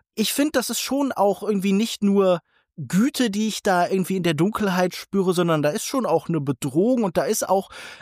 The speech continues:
am Anfang, ich würde sagen, ja, der Pfad, das Ziel, das ist eigentlich klar. Ich wusste nach zwei Seiten, dieser Roman, diese Novelle, diese Kurzgeschichte, irgendwo dazwischen befindet es sich wohl, wenn man das ehrlich einordnet, ist es wahrscheinlich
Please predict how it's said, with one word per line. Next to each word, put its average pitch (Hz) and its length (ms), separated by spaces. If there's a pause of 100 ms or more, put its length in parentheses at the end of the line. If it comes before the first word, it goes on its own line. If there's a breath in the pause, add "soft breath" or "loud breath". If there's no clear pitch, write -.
am 180 140
Anfang, 214 480 (320 loud breath)
ich 214 220
würde 240 160
sagen, 196 380 (220)
ja, 151 480 (420)
der 143 160
Pfad, 185 760 (380)
das - 280
Ziel, 254 580
das 185 160
ist 202 120
eigentlich 175 560
klar. 139 460
Ich - 180
wusste 247 280
nach 175 200
zwei 170 380
Seiten, 156 440 (680 loud breath)
dieser 208 440
Roman, 175 840
diese 147 280
Novelle, 143 760
diese 143 240
Kurzgeschichte, - 840
irgendwo 175 340
dazwischen 175 520
befindet 196 420
es 190 100
sich - 180
wohl, 185 160
wenn 175 120
man 160 120
das 151 140
ehrlich 175 440
einordnet, 160 520
ist 147 100
es 147 140
wahrscheinlich 147 400